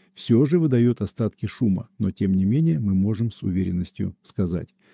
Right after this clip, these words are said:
наш фильтр отлично справляется со своей задачей. На этом наш выпуск подошёл к концу.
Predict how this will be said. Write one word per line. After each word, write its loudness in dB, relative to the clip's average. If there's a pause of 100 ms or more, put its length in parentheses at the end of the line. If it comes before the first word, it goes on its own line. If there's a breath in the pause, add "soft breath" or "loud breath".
(140 soft breath)
наш 0
фильтр 0 (180 soft breath)
отлично -2
справляется -2
со -8
своей -2
задачей. -6 (240)
На 2
этом 0
наш -2
выпуск -4
подошёл -2
к -20
концу. 2